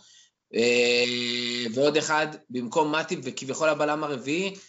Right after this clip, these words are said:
שאין מצב, כאילו, ש-, שלא נביא בלם. זה כבר שני בלמים. אחד מהם יותר יקר, שכנראה יגיע רק בקיץ, כי כמו שרותם אמר, יש, זה כבר הבדל של, אה,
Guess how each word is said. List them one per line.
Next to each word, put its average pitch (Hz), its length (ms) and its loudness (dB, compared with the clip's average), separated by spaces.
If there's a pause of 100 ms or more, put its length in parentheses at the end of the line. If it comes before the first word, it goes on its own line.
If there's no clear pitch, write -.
(260)
שאין 156 400 -2
מצב, 147 420 0 (120)
כאילו, 135 300 -2
ש-, 127 120 0 (280)
שלא 117 260 -2
נביא 117 280 -4
בלם. 110 340 -4 (480)
זה - 120 -6
כבר 135 160 -4
שני 170 220 4
בלמים. 110 460 -4 (540)
אחד 156 260 -2
מהם 156 260 -2 (120)
יותר 123 340 -4
יקר, 147 420 -4 (140)
שכנראה 123 480 -6
יגיע 120 260 -2
רק 123 220 -2
בקיץ, 147 540 0
כי 107 140 -8
כמו 127 160 -8
שרותם 120 460 -4
אמר, 143 380 0 (580)
יש, 123 300 2
זה - 120 -6
כבר 120 220 -4
הבדל 120 360 -4
של, 131 280 -2
אה, 113 300 -2